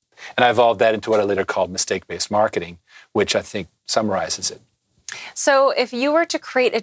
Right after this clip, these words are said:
Speaker 2: toolkit for the startup entrepreneur, what would in-, be included in it? It could be technology-based, it could be tangible, intangible, up to you.
Speaker 1: Interesting. Uh, you know, one of the things that an entrepreneur thinks,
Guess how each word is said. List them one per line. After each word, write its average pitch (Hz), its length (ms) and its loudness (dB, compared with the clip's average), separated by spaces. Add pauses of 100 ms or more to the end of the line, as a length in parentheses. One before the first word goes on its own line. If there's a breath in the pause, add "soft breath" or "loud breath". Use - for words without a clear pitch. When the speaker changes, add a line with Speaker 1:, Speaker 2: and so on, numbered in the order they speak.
Speaker 2:
toolkit - 1080 -2
for 196 220 0
the 185 140 0
startup 226 500 0
entrepreneur, 175 1000 -2 (180 loud breath)
what 233 180 2
would 247 220 2
in-, 214 420 -4
be 226 180 0
included 190 460 0
in 135 100 -4
it? 143 160 -6
It 170 40 -8
could 175 160 -8
be 180 120 0
technology-based, 175 960 -2
it 170 100 -8
could - 200 -20
be 160 260 -4
tangible, 185 420 -2
intangible, 160 880 -2 (160)
up 190 120 -4
to - 140 -4
you. - 180 -8 (1120)
Speaker 1:
Interesting. 104 880 -4 (200)
Uh, 113 500 2 (360)
you 131 100 2
know, 135 400 4 (240)
one 127 200 2
of 160 60 4
the 147 60 2
things 127 360 0
that 110 180 2
an 107 80 0
entrepreneur 107 400 -2
thinks, - 320 -6